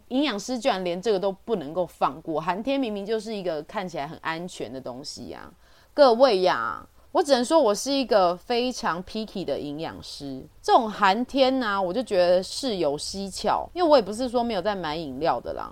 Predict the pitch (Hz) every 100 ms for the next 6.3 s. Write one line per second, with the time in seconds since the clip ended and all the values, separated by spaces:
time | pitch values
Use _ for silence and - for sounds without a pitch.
0 | - - 262 302 247 202 208 254 214 190
1 | - 170 131 - 214 170 - - 320 -
2 | - 381 359 262 320 262 277 247 214 247
3 | 262 - - 294 208 - 254 175 143 190
4 | 349 381 403 403 220 196 294 247 208 214
5 | 214 160 - 247 180 233 415 - 233 208
6 | 339 294 208